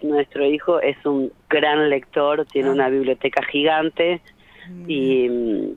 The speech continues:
Speaker 1: y lee muchísimo, y, y también sí, le leía un montón, claro, sí, sí, sí, sí, sí.
Speaker 2: O sea que hay,
Speaker 1: Sí,
Speaker 2: eh,
Speaker 1: bueno, creo que es el mejor plan, si me
Speaker 2: Sí.
Speaker 1: dice, es uno de los mejores planes que hay, tener un libro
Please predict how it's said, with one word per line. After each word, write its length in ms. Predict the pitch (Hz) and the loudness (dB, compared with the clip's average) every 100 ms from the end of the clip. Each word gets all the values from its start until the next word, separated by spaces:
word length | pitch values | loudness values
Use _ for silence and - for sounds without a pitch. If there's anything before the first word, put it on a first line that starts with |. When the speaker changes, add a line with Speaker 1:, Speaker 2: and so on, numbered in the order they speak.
| - | -8
Speaker 1:
y 140 | 139 135 | -2 2
lee 200 | 131 135 | 2 2
muchísimo, 840 | 135 - 139 - 160 160 165 202 - - _ - 185 | -2 -4 -8 -2 0 2 0 -4 -12 -20 _ -20 -12
y, 960 | - 143 131 131 127 120 117 110 101 110 | -4 0 0 2 0 0 -2 -4 -6 -6
y 120 | - | -6
también 360 | 143 139 135 147 - | -2 0 2 0 -2
sí, 100 | 143 | 0
le 140 | 139 | 0
leía 320 | 131 123 135 | 0 0 0
un 60 | 135 | -2
montón, 460 | 127 123 139 127 123 - | -4 -2 -2 -2 -6 -6
claro, 300 | 135 131 139 - | -2 -2 -4 -12
sí, 80 | 139 | -12
sí, 120 | - 131 - | -10 -10 -10
sí, 100 | - - | -14 -10
sí, 100 | - - | -12 -8
sí. 120 | 127 - _ _ | -12 -12 _ _
Speaker 2:
O 80 | - | -20
sea 200 | 165 170 | -16 -16
que 260 | - 160 151 | -14 -14 -12
hay, 160 | 143 143 | -12 -10
Speaker 1:
Sí, 100 | - | -6
Speaker 2:
eh, 40 | |
Speaker 1:
bueno, 220 | 269 269 - | 0 0 2
creo 200 | 311 370 | 0 0
que 80 | |
es 80 | 302 | 0
el 100 | 247 | 0
mejor 320 | 220 196 226 202 | 0 0 0 0
plan, 400 | 208 233 196 160 - | 2 2 2 -2 -2
si 80 | |
me 140 | 156 143 | 0 2
Speaker 2:
Sí. 80 | 151 | 2
Speaker 1:
dice, 360 | 156 - 131 | -2 -4 0
es 100 | 160 | 0
uno 120 | 202 202 | 2 2
de 60 | |
los 100 | 156 | 2
mejores 400 | 143 147 165 160 | 0 0 0 -2
planes 360 | - 160 151 147 | -2 0 0 -2
que 160 | - 175 | 0 0
hay, 220 | 165 147 | 2 -2
tener 360 | - 135 143 143 | -2 0 0 2
un 160 | 143 143 | 0 2
libro 560 | 160 165 175 175 175 | 2 4 2 2 -2